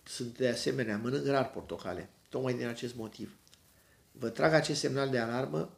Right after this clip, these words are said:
sigur că da, mă aștept să fiu combătut, să mi se spună că nu, fructele sunt foarte sănătoase și ar trebui să mâncăm cât mai multe fructe zilnic. Eu vă spun opinia mea,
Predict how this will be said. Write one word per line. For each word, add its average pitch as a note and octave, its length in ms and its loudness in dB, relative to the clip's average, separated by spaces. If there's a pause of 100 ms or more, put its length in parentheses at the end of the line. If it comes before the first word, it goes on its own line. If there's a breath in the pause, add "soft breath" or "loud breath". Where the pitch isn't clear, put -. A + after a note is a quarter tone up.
(120)
sigur C3+ 400 2
că A#2 100 -2
da, G#2+ 460 -2
mă A#2 140 -6
aștept B2+ 260 0
să C3+ 100 -2
fiu B2 180 2
combătut, A2+ 560 -2
să B2 140 -4
mi A2+ 60 -10
se A2 140 -6
spună A#2 440 -2
că G#2+ 260 0 (520)
nu, C3+ 280 0
fructele B2 380 -2
sunt G#2 200 -6
foarte A#2+ 280 -2
sănătoase C3 560 -4
și - 100 -4
ar G2 60 0
trebui G#2+ 200 -4
să G2+ 80 -8
mâncăm G#2 360 -6
cât G#2 140 -4
mai G2 180 -2
multe G2+ 200 -10
fructe G2 340 -10
zilnic. B2+ 420 -6 (420 loud breath)
Eu E3 160 6
vă D3 120 10
spun C3+ 360 2
opinia A#2 500 0
mea, C3 400 2